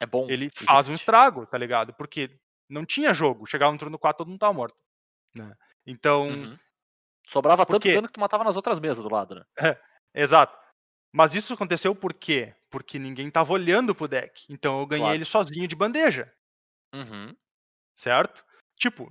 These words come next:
Speaker 2: tu não deve poder fazer volta em Goblin Guide.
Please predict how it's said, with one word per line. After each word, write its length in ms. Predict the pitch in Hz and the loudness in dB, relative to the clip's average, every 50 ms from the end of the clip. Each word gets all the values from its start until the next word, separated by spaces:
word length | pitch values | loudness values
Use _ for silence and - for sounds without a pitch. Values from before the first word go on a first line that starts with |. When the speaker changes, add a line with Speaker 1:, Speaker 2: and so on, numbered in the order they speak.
| _ _ | _ _
Speaker 2:
tu 100 | - 214 | -4 0
não 240 | 214 233 233 220 196 | 0 2 0 2 6
deve 440 | - 214 247 - 302 294 233 233 | 6 8 8 8 6 6 4 -4
poder 640 | - - 202 190 175 147 165 165 170 170 170 160 147 - | -6 -2 -2 -2 -2 0 -2 -2 0 0 -2 -2 -4 -8
fazer 720 | - - 165 151 135 123 127 143 151 156 151 147 139 127 113 | 0 2 2 2 2 0 -4 -2 -2 0 0 -2 -4 -6 -10
volta 520 | 113 123 135 160 170 190 214 208 214 175 | -12 0 4 6 6 6 6 4 2 -2
em 80 | 160 151 | -2 2
Goblin 340 | 151 160 160 156 165 156 151 | 2 2 2 2 -2 -4 0
Guide. 560 | 139 143 139 135 139 131 123 110 - - | 4 6 6 6 4 2 -2 -8 -12 -14